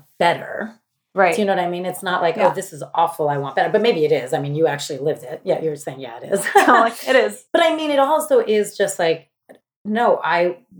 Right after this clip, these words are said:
Speaker 1: I want to choose to feel and think a different way." You know
Speaker 2: Yeah.
Speaker 1: what I mean? It's like you're telling me I'm supposed to feel and think this way, and it's making me have panic attacks and feel miserable.
Speaker 2: Mm-hmm.
Speaker 1: So it's interesting because the reason I really do wanna chat about this, because I feel like, uh,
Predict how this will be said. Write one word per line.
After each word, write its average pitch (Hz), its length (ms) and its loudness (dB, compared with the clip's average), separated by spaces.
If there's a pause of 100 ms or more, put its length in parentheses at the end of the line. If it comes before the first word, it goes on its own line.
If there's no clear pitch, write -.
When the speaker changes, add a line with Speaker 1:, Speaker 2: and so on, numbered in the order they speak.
(300)
Speaker 1:
I 175 180 0
want 170 240 -4
to 151 120 -12
choose 170 460 -12
to - 100 -20
feel 160 400 -2
and 143 140 -10
think 147 300 -10
a 151 40 -4
different 135 440 -12
way." 139 680 -8 (260)
You 196 100 -12
know 185 60 -4
Speaker 2:
Yeah. 170 80 -2
Speaker 1:
what 160 80 -2
I 156 60 -4
mean? 160 160 -6
It's 156 200 -10
like 151 160 -2
you're 156 140 -6
telling 175 300 -10
me 151 60 -8
I'm 143 120 -8
supposed 160 440 -6
to 143 60 -16
feel 143 240 -6
and 131 120 -14
think 139 240 -14
this - 180 -12
way, 156 220 -2
and 143 120 -10
it's 139 200 -16
making 147 360 -12
me 131 340 -16 (100)
have 143 140 -20
panic 175 300 -8
attacks - 420 -14
and 147 140 -18
feel 143 140 -6
miserable. - 680 -10
Speaker 2:
Mm-hmm. 190 360 -12 (120)
Speaker 1:
So 180 180 2
it's 170 180 2
interesting 202 560 -8 (200)
because 214 180 -2
the 233 100 4
reason 247 180 -2
I 208 80 2
really 233 200 4
do 190 120 -6
wanna 151 180 -4
chat 165 220 0
about 147 260 -2
this, 151 140 -10
because 151 320 -4
I 151 100 0
feel 160 220 -2
like, 143 280 -2 (1080)
uh, - 40 -14